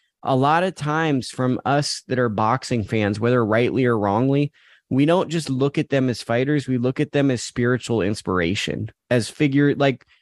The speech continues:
I always say this, but, like, I'll see guys in workout gyms and they wear a Mike Tyson shirt, and it basically just means strength. It means toughness. Mike Tyson is tough. Mike Tyson is a spiritual hero for me. And I think that what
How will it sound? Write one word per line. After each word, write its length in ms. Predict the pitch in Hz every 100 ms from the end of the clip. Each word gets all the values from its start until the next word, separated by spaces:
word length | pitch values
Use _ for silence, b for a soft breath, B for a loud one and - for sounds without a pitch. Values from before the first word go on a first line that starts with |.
| _
I 100 | -
always 260 | 151 170 143
say 160 | 151 160
this, 160 | 147
but, 140 | - 131
like, 160 | 135
I'll 120 | 135
see 160 | 139 165
guys 320 | 156 151 147
in 180 | 147 127
workout 480 | 120 135 135 117 82
gyms 320 | 113 101 101
and 100 | 117
they 80 | 120
wear 160 | 135
a 60 | 139
Mike 240 | 127 127
Tyson 400 | - 123 120 110
shirt, 340 | 113 - 92 -
and 100 | 123
it 120 | 85
basically 380 | 156 170 - 135
just 160 | 127
means 340 | 131 131 131 -
strength. 640 | - - 131 98 - - -
It 60 |
means 320 | 120 147 120
toughness. 640 | - 139 147 - 85 - -
Mike 240 | 147 165
Tyson 420 | - 151 165 147
is 140 | 127 -
tough. 420 | 143 135 78 - B B B _
Mike 280 | 131 156 -
Tyson 340 | 151 151 151
is 140 | 139 113
a 40 |
spiritual 440 | - 139 143 131
hero 320 | 113 135 139 117
for 200 | 101 98
me. 200 | 80 - B B B -
And 160 | 139
I 120 | 147 139
think 260 | 175 -
that 180 | 170 135
what 500 | 135 135 127 135 147